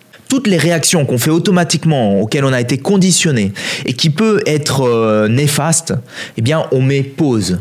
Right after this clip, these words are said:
Et puis, on décide de leur permettre simplement d'être là, de les accepter. Alors si c'est trop dur, on peut aussi se lever, partir, quitter la salle et puis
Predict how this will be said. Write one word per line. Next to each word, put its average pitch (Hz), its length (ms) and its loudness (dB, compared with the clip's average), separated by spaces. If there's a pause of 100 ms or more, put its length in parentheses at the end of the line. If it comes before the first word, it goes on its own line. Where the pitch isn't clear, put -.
(760)
Et 131 80 -2
puis, 202 400 2
on 143 140 0
décide 175 480 2
de 139 80 4
leur 135 240 0
permettre 165 640 0 (340)
simplement 147 800 0 (540)
d'être 135 480 0
là, 98 180 0 (140)
de 110 100 0
les 120 260 2
accepter. 147 640 -4 (2000)
Alors 113 140 -4
si 214 140 0
c'est 147 140 0
trop 147 180 0
dur, 143 200 2
on 127 120 0
peut 127 120 0
aussi 135 300 0
se - 160 0
lever, 143 340 0
partir, 165 540 -2
quitter 180 260 0
la 143 140 0
salle 165 320 0
et 107 60 -2
puis 156 200 0